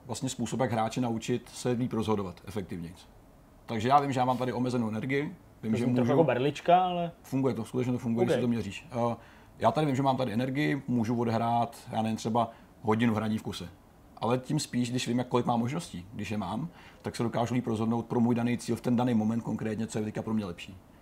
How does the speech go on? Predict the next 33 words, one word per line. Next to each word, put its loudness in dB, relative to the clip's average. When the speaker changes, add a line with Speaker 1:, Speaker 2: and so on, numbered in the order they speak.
Speaker 1:
A -4
to 2
energie 0
skutečně -2
dělá, -6
to -4
je 2
jejím 2
cílem. -6
Speaker 2:
Hmm. -10
Speaker 1:
Samozřejmě 6
tady 4
ty 2
hry 2
to 0
dělají 4
tak, -2
že, 0
eh, -6
ti -4
dají 0
tolik -2
energie, -2
že 0
můžeš -2
hrát -4
třeba -6
dva -4
týdny -4
v -14
kuse -10
na -6
začátku. -10